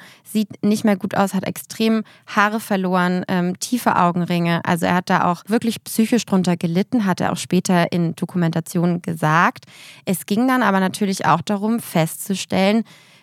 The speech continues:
wie sehr hat seine Psyche diesen Fall auch beeinflusst und war er überhaupt voll schuldfähig oder war der vielleicht sogar einfach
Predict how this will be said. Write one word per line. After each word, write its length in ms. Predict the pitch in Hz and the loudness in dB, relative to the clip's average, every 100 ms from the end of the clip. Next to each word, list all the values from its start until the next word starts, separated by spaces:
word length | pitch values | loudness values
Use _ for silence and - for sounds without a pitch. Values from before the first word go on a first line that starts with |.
| _ | _
wie 160 | - 208 | 0 2
sehr 220 | 190 294 | 4 4
hat 140 | 214 - | 4 2
seine 200 | 170 170 | -2 -2
Psyche 720 | - - 175 - 165 160 - | -6 -6 -6 -2 0 0 -2
diesen 280 | - 175 175 | -2 0 0
Fall 340 | - 190 240 - | 0 2 2 2
auch 180 | 165 - | 0 0
beeinflusst 880 | - - 170 277 - - 190 - - | -2 0 0 0 -4 -2 -2 -2 -2
und 200 | 180 165 | 0 4
war 220 | 151 202 | 4 4
er 100 | 185 | 2
überhaupt 440 | 180 175 175 170 | 0 0 0 -2
voll 280 | - 180 175 | -2 0 0
schuldfähig 680 | - 302 466 - 160 165 - | 0 0 0 -2 -2 0 2
oder 220 | 180 180 - - - | 2 2 -2 -20 -2
war 140 | - 190 | 2 2
der 120 | 240 | 0
vielleicht 420 | - 190 190 185 | -2 -2 -2 -2
sogar 220 | 185 170 | -2 0
einfach 340 | 160 170 202 | 0 0 -2